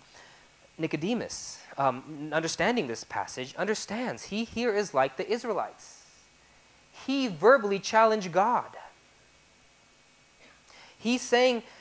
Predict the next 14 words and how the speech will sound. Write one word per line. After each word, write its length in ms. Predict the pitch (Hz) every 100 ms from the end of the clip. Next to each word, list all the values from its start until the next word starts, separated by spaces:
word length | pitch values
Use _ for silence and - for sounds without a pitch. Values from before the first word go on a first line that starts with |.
| - - - - - -
"God, 320 | 214 214 190
who 240 | 151 220 254
are 180 | 208 196
you? 540 | 175 233 202 160 175
Jesus, 400 | 156 240 202 170
who 160 | 240 262
are 100 | 160
you 220 | 180 226
to 80 | 175
be 120 | 156
saying 460 | - 214 285 285
these 240 | 160 107 -
things?" 540 | 101 82 87 - - - - - - - - - - -
And, 160 | 175